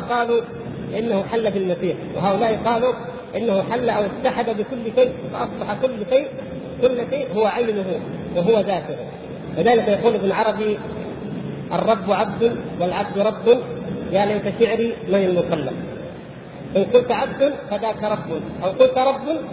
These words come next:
أن لا يكلف، يعني أصبحت الاثنين أو الذاتين واحدة. وكما قال في أبيات أخرى يقول: "فيحمدني وأحمده، و-، ويعبدني وأعبده"، يعني الاثنين سواء.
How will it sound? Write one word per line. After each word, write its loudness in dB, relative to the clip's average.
أن 2
لا 2
يكلف، -2
يعني -4
أصبحت -2
الاثنين 4
أو 6
الذاتين 6
واحدة. 2
وكما 2
قال 2
في 2
أبيات 2
أخرى -2
يقول: 0
"فيحمدني 4
وأحمده، 2
و-، 2
ويعبدني 2
وأعبده"، 0
يعني -2
الاثنين 2
سواء. 2